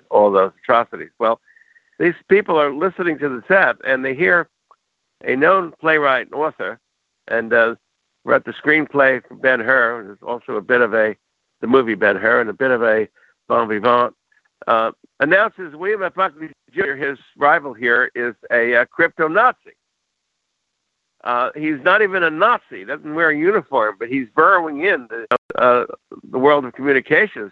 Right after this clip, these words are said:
to push Hitlerianism. That's what he said to him. And, um, in nineteen sixty-eight, that was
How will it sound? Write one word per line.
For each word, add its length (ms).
to 80
push 240
Hitlerianism. 800
That's 200
what 140
he 80
said 440
to 100
him. 120
And, 240
um, 320
in 80
nineteen 320
sixty-eight, 560
that 160
was 100